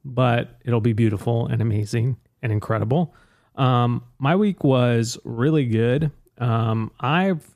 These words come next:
I read two things this week that really challenged me.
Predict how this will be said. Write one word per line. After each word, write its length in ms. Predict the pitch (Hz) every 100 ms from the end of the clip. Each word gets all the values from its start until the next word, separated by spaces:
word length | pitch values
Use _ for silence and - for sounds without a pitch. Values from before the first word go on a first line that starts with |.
| _ -
I 120 | 151
read 280 | 185 143 -
two 220 | 175 175
things 320 | 156 139 117
this 220 | 117 -
week 140 | 120 -
that 120 | -
really 240 | 117 127
challenged 640 | 123 123 110 117 110 101
me. 280 | 104 98 113